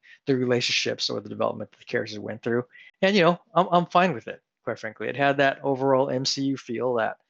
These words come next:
Marvel, Disney movies have in general, the way they write their humor in and the way they develop their plots, which in a lot of ways is largely vanilla. If you, you know, you don't you don't like that kind of thing,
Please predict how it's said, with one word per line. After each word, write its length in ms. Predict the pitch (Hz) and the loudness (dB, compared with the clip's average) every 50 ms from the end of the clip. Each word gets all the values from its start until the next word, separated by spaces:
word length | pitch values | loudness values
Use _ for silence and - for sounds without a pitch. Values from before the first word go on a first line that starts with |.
| - _ _ _ _ _ | -20 _ _ _ _ _
Marvel, 720 | 127 127 123 127 127 127 120 127 123 120 120 117 117 113 113 | -2 2 4 4 4 4 4 4 4 4 4 2 0 -2 -2
Disney 320 | 117 127 120 113 120 117 | -4 -4 -4 -4 -6 -8
movies 360 | 117 117 117 113 113 117 117 - | -6 -6 -6 -6 -6 -8 -8 -4
have 440 | - 110 110 110 113 123 127 - - - _ _ _ _ _ _ _ - | -2 0 2 2 2 0 -2 -8 -14 -18 _ _ _ _ _ _ _ -2
in 120 | 156 147 | 0 2
general, 380 | 127 127 117 113 117 123 135 127 | 4 4 4 4 4 4 4 2
the 60 | 127 | 2
way 180 | 113 120 117 | 2 4 4
they 180 | 117 117 117 113 | 6 4 4 4
write 320 | 110 113 110 113 117 - - _ _ | 4 4 2 2 2 -2 -8 _ _
their 120 | 131 117 113 | -4 -2 -2
humor 400 | - - 117 110 110 107 107 110 | -4 -10 -10 -6 -4 -2 -2 -2
in 140 | 107 107 | -2 -4
and 100 | 104 104 | -6 -10
the 60 | 104 104 | -6 -4
way 140 | 107 110 | -2 -2
they 220 | 107 110 110 110 - _ _ - - _ _ _ | 0 0 -2 -2 -4 _ _ -20 -20 _ _ _
develop 340 | - 135 117 127 123 127 123 | 0 4 6 6 6 6 6
their 120 | - 123 123 | 4 2 0
plots, 460 | - - 127 110 110 113 - - - | 2 2 2 2 2 2 -2 -4 -6
which 320 | 127 117 - - - - _ _ _ _ _ | -6 -2 -2 -2 -2 -2 _ _ _ _ _
in 100 | 165 165 | 4 6
a 60 | 156 | 6
lot 240 | 139 131 131 143 139 | 8 8 6 6 4
of 60 | 120 | 4
ways 300 | 117 117 120 131 123 - | 4 4 2 2 0 0
is 220 | 113 123 139 127 117 | 0 0 0 0 0
largely 500 | 104 104 117 131 131 127 123 123 131 127 | -2 0 0 0 0 0 0 2 2 2
vanilla. 480 | 120 131 113 107 104 104 113 135 151 | 2 0 -2 0 0 2 2 2 2
If 140 | 139 - - | 0 0 -4
you, 80 | 120 117 | -6 -6
you 220 | 120 120 123 120 | -6 -6 -8 -6
know, 80 | 110 107 | -4 -4
you 120 | 110 113 | -4 -4
don't 200 | 120 120 - - _ _ _ _ _ _ | -4 -6 -6 -10 _ _ _ _ _ _
you 80 | 123 120 | -2 0
don't 160 | 123 120 113 | 0 0 2
like 220 | 110 113 120 - - | 2 0 0 2 0
that 180 | 135 123 - | 0 0 0
kind 200 | - 139 131 139 135 | -2 -2 0 0 -2
of 80 | - | 0
thing, 280 | - 143 139 143 147 | 0 -2 -2 -2 -4